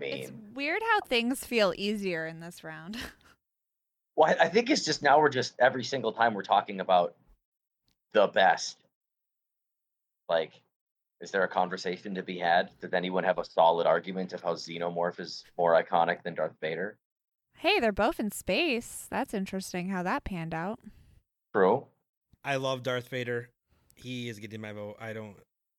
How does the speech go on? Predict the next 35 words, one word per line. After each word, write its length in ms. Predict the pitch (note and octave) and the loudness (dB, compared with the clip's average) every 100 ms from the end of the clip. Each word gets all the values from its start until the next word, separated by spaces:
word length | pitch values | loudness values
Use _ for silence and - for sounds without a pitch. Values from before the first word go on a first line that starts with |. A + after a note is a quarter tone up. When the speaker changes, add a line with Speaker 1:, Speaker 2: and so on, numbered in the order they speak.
| _ - | _ -12
Speaker 3:
I 60 | A#2+ | -12
don't 140 | G#2+ | -12
think 140 | G#2 | -16
we 100 | G#2+ | -16
need 80 | G#2 | -16
to 40 | G#2 | -16
spend 200 | - G#2+ | -16 -14
time 180 | A2 A2 | -10 -10
on 100 | A2 | -10
it. 80 | A2 | -8
Unless 240 | D3 D3+ | -6 -4
you 80 | D#3 | -2
guys, 340 | D3+ C#3 - _ _ _ _ _ _ _ _ _ _ _ _ - | -2 -4 -10 _ _ _ _ _ _ _ _ _ _ _ _ -8
Kels, 200 | D3+ - | -8 -6
I'm 100 | C3+ | -10
glad 240 | B2+ C3+ D3+ | -6 -4 -4
that 120 | F3+ | -4
you've, 500 | F3 E3 D3 C3 - _ _ - | -4 -4 -6 -10 -16 _ _ -14
I'm 140 | C#3 C3+ | -10 -6
glad 180 | C#3+ E3 | -6 -6
that 140 | E3 | -8
you've, 300 | E3+ D3+ C3 | -10 -8 -6
um, 340 | B2 G#2+ G2+ G2 _ _ _ _ _ _ _ _ - | -6 -6 -12 -18 _ _ _ _ _ _ _ _ -12
matured 540 | D3 C3+ - B2+ C3 | -10 -8 -6 -6 -8
past 380 | - C3 B2+ - | -8 -8 -8 -8
your 100 | B2+ | -12
stance 380 | A#2+ A#2 A#2 A#2 | -10 -10 -10 -12
of 240 | A#2 G#2 G#2 _ _ | -14 -16 _ _ _
Darth 220 | B2 A#2 | -10 -8
Vader 180 | B2 A#2 | -6 -6
just 220 | A#2 - | -8 -8
being 140 | B2 A#2 | -8 -8
an 80 | |
overhyped 580 | A2+ A2+ A#2+ A2+ - A2 | -8 -8 -8 -8 -12 -14
stormtrooper, 580 | - - A2 A2 A#2+ | -12 -12 -12 -10 -12